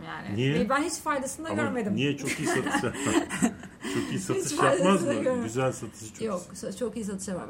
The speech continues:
Speaker 1: Bende bir tane bir kız vardı. Üf, fena. Yani yemin ediyorum sana. Kız
Speaker 2: Nasıl
Speaker 1: sadece,
Speaker 2: yapamazsın?
Speaker 1: sadece bir mini etek giyer ve arkasından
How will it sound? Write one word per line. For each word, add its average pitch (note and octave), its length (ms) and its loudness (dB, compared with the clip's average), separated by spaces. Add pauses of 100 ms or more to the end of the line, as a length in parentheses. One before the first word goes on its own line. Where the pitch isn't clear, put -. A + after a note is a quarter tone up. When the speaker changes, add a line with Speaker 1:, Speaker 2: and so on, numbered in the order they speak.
Speaker 1:
Bende G3 180 2
bir G3 80 -4
tane F#3+ 280 0
bir F#3+ 100 -4
kız F#3+ 220 -8
vardı. - 340 -10 (300)
Üf, - 160 -4 (600)
fena. F3+ 440 -6 (100)
Yani B3+ 320 0
yemin C4 380 0
ediyorum G3+ 340 -4
sana. G#3+ 340 -6 (300)
Kız D4 120 -2
Speaker 2:
Nasıl D#4 220 -2
Speaker 1:
sadece, D4 440 2
Speaker 2:
yapamazsın? C#4+ 280 -2
Speaker 1:
sadece C#4+ 420 -2
bir D4+ 100 -6
mini D4 200 -2
etek C#4+ 360 -8
giyer C#4 280 0 (500)
ve - 80 -4
arkasından D#4 800 2